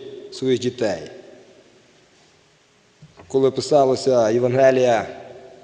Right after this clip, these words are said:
міста були оточені мурами, були різні фортець-, е, фортифікаційні споруди, і на цих спорудах чатувала сторожа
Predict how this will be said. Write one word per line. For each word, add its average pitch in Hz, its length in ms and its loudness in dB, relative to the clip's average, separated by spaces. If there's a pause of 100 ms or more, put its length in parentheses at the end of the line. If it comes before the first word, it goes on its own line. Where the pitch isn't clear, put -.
(880)
міста 160 300 6
були 156 220 4
оточені 151 440 2
мурами, 151 480 2 (520)
були 127 180 4
різні 123 220 -2
фортець-, 143 520 2
е, 127 320 2 (220)
фортифікаційні 143 720 0
споруди, 139 600 4 (680)
і 135 120 -2 (640)
на 135 100 0
цих 202 180 4
спорудах 175 520 6 (320)
чатувала 151 460 4
сторожа 131 480 2